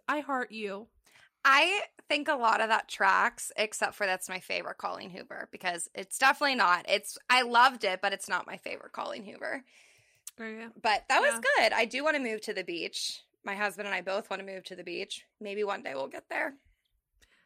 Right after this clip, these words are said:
Speaker 1: I think that was a great quiz, Charlotte May Reads. Um,
Speaker 2: That was.
Speaker 1: ten out of ten.
Speaker 2: Mm-hmm. As always, we'll link it in our bio. So if you wanna take it, feel free. And then let us know what book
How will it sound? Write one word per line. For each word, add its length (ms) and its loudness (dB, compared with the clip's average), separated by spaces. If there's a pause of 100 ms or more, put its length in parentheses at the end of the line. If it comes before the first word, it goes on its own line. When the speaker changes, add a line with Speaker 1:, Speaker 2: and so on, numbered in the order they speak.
(180)
Speaker 1:
I 80 -4
think 200 -6
that 60 -6
was 320 -4 (140)
a 20 -18
great 300 -4
quiz, 260 -6
Charlotte 440 -8
May 120 -10
Reads. 520 -10 (100)
Um, 460 -10 (100)
Speaker 2:
That 100 -14
was. 300 -14 (400)
Speaker 1:
ten 220 -8
out 140 -6
of 120 -12
ten. 440 -6
Speaker 2:
Mm-hmm. 240 -12 (120)
As 160 6
always, 480 0
we'll 160 -4
link 240 -6
it 220 -4
in 100 -8
our 160 -4
bio. 600 -4
So 160 -8
if 120 -8
you 120 -8
wanna 180 -8
take 320 -4
it, 280 -2 (720)
feel 160 6
free. 600 2
And 120 2
then 140 2
let 140 6
us 260 2
know 560 2
what 300 -4
book 220 -4